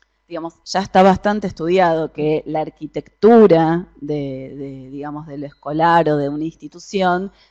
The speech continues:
de alguna manera promueve un tipo de interacción. Supone un docente que está al frente, mismo este espacio, supone que yo soy la que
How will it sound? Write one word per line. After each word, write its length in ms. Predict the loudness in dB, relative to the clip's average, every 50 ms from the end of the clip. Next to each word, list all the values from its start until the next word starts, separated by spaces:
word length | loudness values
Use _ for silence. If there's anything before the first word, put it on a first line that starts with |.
| _
de 140 | _ -6 -6
alguna 400 | -4 -4 -4 -4 -4 -4 -4 -4
manera 680 | -4 -4 -4 -4 -4 -4 -2 -2 0 -2 -2 -4 _ _
promueve 920 | 0 2 2 2 2 0 0 2 4 6 6 8 8 8 8 6 6 2 0
un 160 | -4 -8 -8
tipo 280 | -8 -8 -2 0 0 0
de 60 | 0
interacción. 760 | 0 -4 -4 -4 -4 -4 -4 -4 -2 2 2 2 2 2 -2
Supone 680 | -6 -10 -12 -8 -2 2 2 2 4 2 2 0 -2 -4
un 140 | -6 -6 -6
docente 460 | -6 -6 -6 -8 -10 -10 -8 -8 -10
que 80 | -12 -12
está 200 | -14 _ -8 -6
al 100 | -6 -6
frente, 880 | -8 _ 0 2 2 2 2 0 -2 -8 -12 -12 -10 -10 -10 -10 -12 -14 _ _ _ _ _ _ _
mismo 380 | _ -14 -14 -12 -10 -8 -6 -6
este 240 | -6 -8 -12 -16 -18
espacio, 500 | -8 -2 2 2 2 2 0 -4 -14 -18
supone 420 | -18 -18 -14 -12 -12 -10 -10 -14
que 140 | -16 -18 -18
yo 440 | -18 -12 -6 -2 0 0 0 0 -4 _ _ _ _ _
soy 280 | _ -8 -6 -6 -4 -2
la 200 | -2 -2 -2 -2
que 420 | _ -2 0 2 2 2 0 -2